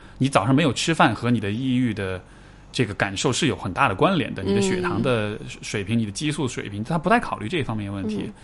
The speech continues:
Speaker 1: 但好像就是对于你来讲，你其实是能够从更丰富的、更多元的一个视角去，
Speaker 2: 嗯。
Speaker 1: 去看待人这个东西。
Speaker 2: 嗯，谢谢，我好像突然被表扬了。
Speaker 1: <laughs> 不，但是因为，这，因为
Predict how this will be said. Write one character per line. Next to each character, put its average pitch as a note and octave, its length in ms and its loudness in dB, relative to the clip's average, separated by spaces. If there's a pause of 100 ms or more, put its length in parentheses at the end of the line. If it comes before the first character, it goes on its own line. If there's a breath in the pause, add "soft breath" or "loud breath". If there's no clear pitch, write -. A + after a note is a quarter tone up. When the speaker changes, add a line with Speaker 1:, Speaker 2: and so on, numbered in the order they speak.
(220 soft breath)
Speaker 1:
但 E3 140 4
好 C#3 80 2
像 G2+ 100 0
就 C#3+ 80 -4
是 D3 140 -4
对 C#3+ 200 -2
于 D3 60 2
你 B2 140 2
来 G2+ 160 -6
讲， G#2 200 -4
你 F#2 140 -6
其 A2+ 200 -8
实 D3+ 120 -6
是 D#3+ 160 -4
能 G2 180 -2
够 A2+ 240 2 (520 loud breath)
从 A2+ 340 0 (220)
更 E3+ 180 4
丰 A3+ 240 8
富 A#3+ 180 2
的、 G#2+ 120 0
更 C#3 160 4
多 G3 180 8
元 A2+ 160 4
的 C3+ 120 4
一 G#2+ 100 0
个 B2 80 -2
视 A#2+ 200 0
角 G#2 200 -4
去， F3 340 2
Speaker 2:
嗯。 F#2+ 40 -8
Speaker 1:
去 G2 120 -4
看 C3+ 260 4
待 A2 140 2
人 G2+ 320 -2
这 B2+ 100 -2
个 A2 80 -4
东 G2 220 -4
西。 - 200 -8 (180)
Speaker 2:
嗯， F3+ 340 -4
谢 G#3+ 180 -2
谢， F#3+ 140 0
我 E3+ 80 2
好 F#3+ 80 2
像 F3+ 140 2
突 G#3 100 -2
然 F#3 100 2
被 F#3 120 0
表 D#3+ 200 0
扬 F#2 160 -4
了。 - 120 12 (580)
Speaker 1:
<laughs> E4+ 580 12
不， - 140 8
但 D#4+ 80 12
是 D4 140 6
因 A3 160 10
为， A3 360 10
这， C4 120 6
因 A3+ 200 10
为 B3+ 200 8